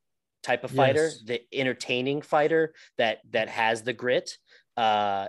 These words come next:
Speaker 1: it, you know, you're, you're talking about four fighters easily, uh, from one gym that when you say they, they go into the octagon, they're always probably gonna be going out on their shield. You know what I mean? Like, there's not, uh, a lot of them that will not do that. So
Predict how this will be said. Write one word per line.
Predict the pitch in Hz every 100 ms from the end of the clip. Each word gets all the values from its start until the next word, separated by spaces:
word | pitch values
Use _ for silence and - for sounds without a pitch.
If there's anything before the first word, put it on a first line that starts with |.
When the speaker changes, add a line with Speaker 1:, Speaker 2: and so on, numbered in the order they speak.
| -
Speaker 1:
it, | 117 110
you | 127
know, | 98
you're, | 95 113 110
you're | - 117
talking | 120 117
about | 110 101
four | - 127
fighters | 117 123 110 104 -
easily, | 147 135 120 104 95 95 -
uh, | - 107 98 98 98 -
from | - 113
one | 107 107
gym | 101 104 98
that | 101 95 - _ _
when | - 117
you | 110 113
say | - 120
they, | 107
they | 98 107
go | 104 110
into | 110
the | 101 104 104
octagon, | 110 107 - 101
they're | 101 101 101 - _ _
always | 120 123 120 110
probably | - 123 113 110
gonna | 107 107
be |
going | 107 104
out | 101
on | 101
their | 98
shield. | - - 117 110 - _ - -
You | 123
know |
what | 117
I |
mean? | 110 107
Like, | 101
there's | 110 101
not, | 113 104 - _
uh, | - 104 -
a |
lot | 107 101
of | 101
them | 101 101
that | 98 101
will | 101
not | 101 92 82
do | 110
that. | 92 87 90
So | - 95 92